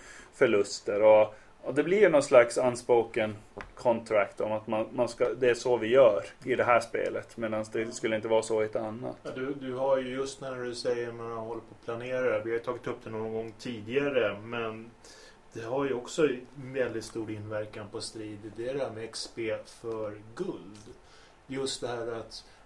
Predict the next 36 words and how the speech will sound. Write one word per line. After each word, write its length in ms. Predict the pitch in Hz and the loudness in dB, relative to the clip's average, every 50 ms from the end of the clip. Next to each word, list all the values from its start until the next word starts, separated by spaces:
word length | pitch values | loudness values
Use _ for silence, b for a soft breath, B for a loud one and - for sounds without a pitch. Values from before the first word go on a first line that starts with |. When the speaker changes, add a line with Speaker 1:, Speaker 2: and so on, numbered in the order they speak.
| b - - | b -20 -14
Speaker 2:
det 60 | 127 | -10
är 40 | 131 131 | -10 -8
ju 140 | 135 139 139 | -8 -8 -8
inte 280 | 139 131 - - 131 | -10 -10 -8 -8 -8
för 180 | - - - 165 | -6 -2 0 0
att 200 | 160 - - - | 0 -2 -2 0
döda 280 | 147 139 127 - 120 120 | 2 2 2 2 0 -4
monster 540 | 131 151 175 185 180 165 - - - 143 131 120 | -4 -2 -2 -2 -2 -6 -8 -8 -8 -8 -8 -8
man 120 | 113 104 | -10 -10
får 220 | 107 - 107 104 | -8 -8 -6 -6
X 260 | 104 - - - - - | -6 -8 -10 -12 -10 -6
P, 60 | - 143 | -4 -4
utan 440 | 117 98 98 - - 120 113 113 | -4 -4 -6 -10 -12 -14 -12 -12
det 140 | 113 113 110 107 | -8 -8 -8 -8
är 40 | |
för 140 | 107 - 120 | -8 -8 -10
att 140 | 113 110 - | -10 -10 -10
ta 180 | - 139 131 127 120 113 | -8 -6 -6 -6 -6 -10
monsternas 540 | 110 110 110 107 - - 110 113 113 107 - | -10 -10 -12 -12 -14 -16 -14 -14 -12 -12 -10
skatter 520 | - 156 143 - - - - - 220 175 | -8 -8 -8 -10 -12 -16 -12 -8 -8 -8
som 200 | - - 147 127 | -8 -10 -12 -12
du 60 | 113 | -12
får 180 | 110 - 120 120 | -12 -10 -8 -8
X 220 | 113 - - - - - | -8 -10 -12 -16 -16 -16
P. 60 | 117 - - - B B B B B B B B B _ | -16 -16 -16 -20 B B B B B B B B B _
Och 140 | - 135 135 - - - _ _ | -18 -18 -18 -18 -20 -20 _ _
det 420 | - 165 180 180 175 170 170 170 165 156 | 0 2 4 4 4 4 4 2 0 -2
gör 440 | 147 123 131 127 123 123 120 120 120 | -8 -8 -6 -4 -2 -2 -2 -2 -2
ju 420 | 120 120 117 117 117 117 117 123 131 131 - - - - | -2 -2 -2 -2 -2 -2 -4 -6 -10 -14 -18 -20 -12 -6
att 580 | 143 131 - - - - - - - - - - - - - | -6 -6 -6 -6 -10 -14 -12 -12 -12 -12 -12 -16 -20 -18 -10
spelstilen 1120 | - - - - - 151 139 123 110 - - - - - 170 175 180 170 156 156 147 131 123 | -10 -10 -8 -6 -4 -4 -2 -2 -4 -4 -6 -10 -10 -8 -6 -6 -6 -6 -6 -8 -8 -10 -10
blir 140 | 120 117 117 | -12 -12 -10
ju 160 | 117 113 104 - - 160 151 | -10 -10 -10 -10 -10 -8 -6
helt 380 | 135 117 113 113 110 - - - - | -6 -6 -6 -6 -8 -12 -18 -18 -14
annorlunda. 840 | 151 135 120 117 113 120 127 143 185 202 202 170 123 110 107 - - - b b b b b b b b - | -12 -10 -10 -8 -8 -6 -4 -4 -4 -2 -4 -4 -4 -4 -6 -6 -8 -12 b b b b b b b b -12
Alltså, 300 | 147 139 147 143 131 131 | -6 -4 -2 -2 -2 -4